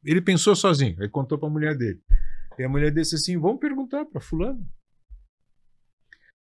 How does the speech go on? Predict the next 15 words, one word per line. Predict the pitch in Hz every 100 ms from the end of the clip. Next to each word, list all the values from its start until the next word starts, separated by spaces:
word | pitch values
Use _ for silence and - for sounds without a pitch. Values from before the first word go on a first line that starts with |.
| -
E | 120
aí | 135
eles | 151 151 143
perguntaram, | - 117 107 127 131 127
"Escuta, | 113 - 208 147 92 - - - -
a, | 113 120 113 110 107 107
a |
avó | 104 92 139 135 107 _ 107
morreu, | 107 90 117 147 143 107 92 - - -
o | -
que | - 175
quer | 185
dizer | 127 113 135
isso?" | 127 135 - -
"Não, | 208 156